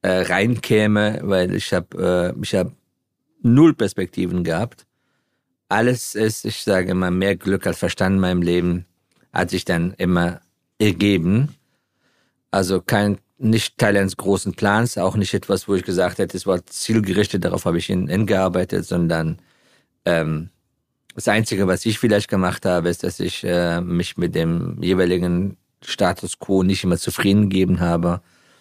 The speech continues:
und versucht habe, den eingeschlagenen Weg zu Ende zu gehen. Also hab eine große,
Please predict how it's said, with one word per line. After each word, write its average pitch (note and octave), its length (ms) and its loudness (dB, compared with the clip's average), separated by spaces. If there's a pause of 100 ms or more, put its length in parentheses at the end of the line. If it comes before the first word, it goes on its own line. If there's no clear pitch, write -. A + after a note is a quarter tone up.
(360)
und G2+ 260 2
versucht F#2+ 500 -2
habe, F2 500 2 (160)
den F#2 180 0
eingeschlagenen E2+ 640 0
Weg E2+ 160 -2
zu - 140 -4
Ende G#2 200 0
zu A2 200 -2
gehen. G2+ 260 2
Also F2 220 -2
hab E2 380 -6
eine E2+ 120 -2
große, F2+ 640 -2